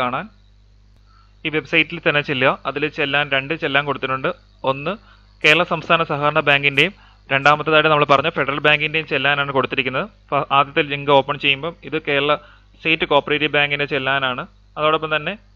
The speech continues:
ഫെഡറൽ ബാങ്കിൻ്റെ ചെല്ലാനും കൊടുത്തിട്ടുണ്ട്. അതിനകത്ത് നമ്മൾ നമ്മുടെ സ്വന്തം പേരും ഫോൺ നമ്പറും ഡീറ്റെയിൽസ്, ആപ്ലിക്കേഷൻ ഫീസ്, ആപ്ലിക്കേഷൻ ഫീസ് എങ്ങനെയാണെന്ന് വെച്ച് കഴിഞ്ഞാൽ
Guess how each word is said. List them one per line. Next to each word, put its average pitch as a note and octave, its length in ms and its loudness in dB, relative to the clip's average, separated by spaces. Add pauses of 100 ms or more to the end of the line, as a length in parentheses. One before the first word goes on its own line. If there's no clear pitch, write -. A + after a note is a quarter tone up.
(200)
ഫെഡറൽ D#3 300 2
ബാങ്കിൻ്റെ D#3+ 400 0
ചെല്ലാനും C#3+ 320 0
കൊടുത്തിട്ടുണ്ട്. C3 380 -4 (120)
അതിനകത്ത് D3 400 -4
നമ്മൾ C#3+ 180 -4 (920)
നമ്മുടെ D3 220 -6
സ്വന്തം D3 300 -8
പേരും D3 300 0 (100)
ഫോൺ C#3 220 -2
നമ്പറും D3 300 -2 (340)
ഡീറ്റെയിൽസ്, C#3+ 380 2 (120)
ആപ്ലിക്കേഷൻ D3 440 0
ഫീസ്, C3+ 240 -6
ആപ്ലിക്കേഷൻ D#3 420 -4
ഫീസ് E3 180 -8
എങ്ങനെയാണെന്ന് D3 320 -6
വെച്ച് C#3 120 -10
കഴിഞ്ഞാൽ C#3+ 180 -6